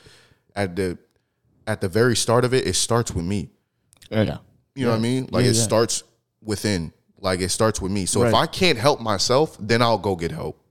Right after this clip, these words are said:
Speaker 2: Right.
Speaker 1: But I wanna try to help myself before I go get help.
Speaker 2: Mm-hmm.
Speaker 1: Because if I'm strong enough to help myself, then I don't need to go get help.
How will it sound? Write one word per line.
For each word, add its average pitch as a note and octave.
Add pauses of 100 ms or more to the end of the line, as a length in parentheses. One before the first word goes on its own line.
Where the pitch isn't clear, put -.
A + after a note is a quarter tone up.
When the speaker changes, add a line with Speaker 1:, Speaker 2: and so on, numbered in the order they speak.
(260)
Speaker 2:
Right. G#2+ (380)
Speaker 1:
But A#2
I A2+
wanna A#2+
try A#2
to G2
help G#2
myself F#2+
before G2
I F2
go E2
get D2+
help. E2
Speaker 2:
Mm-hmm. A#2 (500)
Speaker 1:
Because G#2+
if G2+
I'm A2+
strong C#3
enough B2+
to F#2+
help G2+
myself, F#2+
then F#2+
I G#2
don't -
need C3
to G2+
go D#2+
get D#2+
help. C#2+